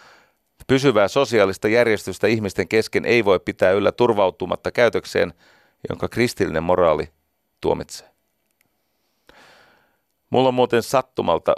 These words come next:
on kotona tämä kirja. Mulla on semmonen kirjasarja, missä on kuusikymmentä historian kiitettyintä kirjaa ja siellä joukossa on tämä.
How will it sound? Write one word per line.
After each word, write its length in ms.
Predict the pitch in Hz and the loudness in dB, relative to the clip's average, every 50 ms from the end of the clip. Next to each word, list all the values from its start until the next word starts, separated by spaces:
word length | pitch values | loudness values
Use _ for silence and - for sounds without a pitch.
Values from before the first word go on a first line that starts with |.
| - | 0
on 300 | - 92 90 87 80 - _ - _ _ _ _ _ _ _ _ _ - _ _ - | 0 0 0 0 -4 -10 _ -18 _ _ _ _ _ _ _ _ _ -20 _ _ -2
kotona 400 | - 117 - - 92 85 78 78 | -2 -2 0 0 0 0 -2 -4
tämä 240 | - 80 80 80 | -4 -4 -6 -6
kirja. 380 | - - 110 104 95 85 76 67 | -6 -2 -2 -2 0 0 -2 -4
Mulla 200 | 67 64 58 58 | -4 -6 -8 -8
on 80 | - 78 | -8 -8
semmonen 380 | 82 73 71 - 69 - - - _ _ _ _ _ _ _ _ _ _ - - - | -10 -10 -8 -8 -10 -10 -12 -18 _ _ _ _ _ _ _ _ _ _ -20 -18 -6
kirjasarja, 580 | - 98 87 85 80 78 - 87 82 - 65 | -6 -4 -2 -2 -2 0 0 -2 0 0 -4
missä 220 | 50 - - - - | -6 -8 -12 -14 -14
on 60 | - | -12
kuusikymmentä 480 | - - 80 - - - - _ - - - | -8 -10 -10 -10 -10 -16 -20 _ -18 -12 -12
historian 440 | - - - - - - - - - _ _ _ _ _ _ _ _ _ _ _ _ _ _ _ _ _ _ _ _ _ _ _ _ _ _ _ _ _ _ _ _ _ | -12 -12 -12 -12 -10 -8 -8 -10 -10 _ _ _ _ _ _ _ _ _ _ _ _ _ _ _ _ _ _ _ _ _ _ _ _ _ _ _ _ _ _ _ _ _
kiitettyintä 500 | - 85 80 - 73 - 82 76 80 82 | -8 -6 -6 -6 -6 -8 -6 -6 -6 -4
kirjaa 360 | - 123 117 104 95 87 82 | -2 -2 -2 0 2 2 2
ja 160 | 76 73 85 | 2 0 -2
siellä 220 | 80 80 - - - - | -4 -6 -6 -4 -4 -4
joukossa 320 | - - - - - - - | -4 -6 -10 -14 -12 -14 -14
on 80 | - - | -10 -8
tämä. 200 | - - - | -10 -8 -8